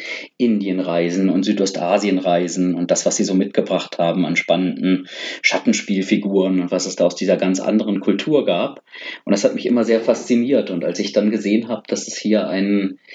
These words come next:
M B A, also sozusagen ein Wirtschaftsstudium Master of Business Administration gab, der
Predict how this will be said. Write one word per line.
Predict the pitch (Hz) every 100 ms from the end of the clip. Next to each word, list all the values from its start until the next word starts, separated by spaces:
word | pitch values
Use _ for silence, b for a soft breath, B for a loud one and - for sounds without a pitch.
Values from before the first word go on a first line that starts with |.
| B
M | 98 104
B | 104 87
A, | 107 127
also | 95 104
sozusagen | - - 101 95
ein | 90 92 90
Wirtschaftsstudium | 117 131 - - - 107 98
Master | 95 101 -
of | - -
Business | 110 131 110 -
Administration | - 101 95 - 95 95 104 120 117 113 B B B B B _
gab, | - 95 123 - -
der | 104 101 101 101